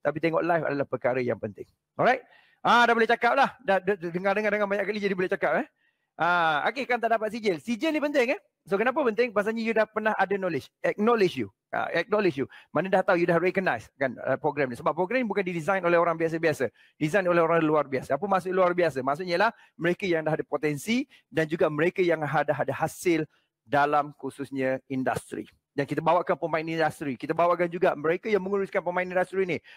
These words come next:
Malaysia Productivity Corporation. Dan saya juga adalah pemain industri. Jadi kita adalah real deal, kan? Ah, kita bukan scam-scam ke apa, <laughs> bukan. Dan memang benda real, ah.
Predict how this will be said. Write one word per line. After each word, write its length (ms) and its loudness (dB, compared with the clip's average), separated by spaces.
Malaysia 300 2
Productivity 500 0
Corporation. 460 0
Dan 160 0
saya 320 2
juga 240 2
adalah 160 2
pemain 320 -2
industri. 560 -4
Jadi 160 -2
kita 260 -2
adalah 220 2
real 480 4
deal, 320 0
kan? 240 0
Ah, 320 2
kita 160 -6
bukan 160 -2
scam-scam 500 -4
ke 80 0
apa, 200 -2
<laughs> 100 -6
bukan. 260 0
Dan 140 2
memang 240 0
benda 160 0
real, 320 2
ah. 80 2